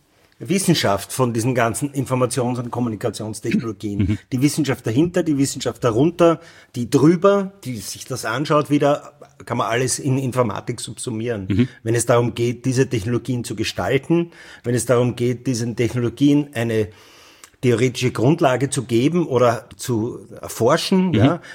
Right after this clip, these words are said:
Speaker 1: was die theoretische Grundlage dieser Technologien ist oder sein könnte, alles das ist Informatik.
Speaker 2: Mhm.
Speaker 1: Es ist eins von diesen Feldern, die so ganz frisch ist, ähm, äh, die so an den Eck-, Enden ausfranst. Ja, w-, wenn man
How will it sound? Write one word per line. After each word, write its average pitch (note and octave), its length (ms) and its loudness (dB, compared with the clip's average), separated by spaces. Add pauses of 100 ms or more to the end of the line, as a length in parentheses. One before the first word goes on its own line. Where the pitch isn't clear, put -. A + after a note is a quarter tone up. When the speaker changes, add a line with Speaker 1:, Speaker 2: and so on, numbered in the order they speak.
(360)
Speaker 1:
was G#2 400 -4
die D3 100 -2
theoretische C3 540 2
Grundlage B2 500 2
dieser A2 300 -4
Technologien A2+ 600 -2
ist D#3 320 -4
oder A2+ 160 -2
sein G#2 360 -4
könnte, C3+ 440 0 (520)
alles G2+ 280 0
das F#2+ 240 -2
ist G2+ 100 -4
Informatik. - 720 -8 (100)
Speaker 2:
Mhm. G2 60 -8
Speaker 1:
Es A2 140 0
ist - 240 2
eins C#3+ 180 4
von D3 120 2
diesen C3 180 4
Feldern, C#3 440 2
die C3+ 200 0
so A2+ 180 0
ganz A2 320 -4
frisch A#2+ 380 -2
ist, G3 340 -2 (720)
ähm, G#2+ 580 -2 (120)
äh, B2 440 -10 (100)
die B2+ 120 0
so B2 120 2
an A2+ 120 4
den B2 120 0
Eck-, - 240 -4
Enden C#3+ 320 4
ausfranst. A2 1120 -2
Ja, B2 360 -2
w-, B2+ 160 -6
wenn A2+ 160 -2
man A#2 220 0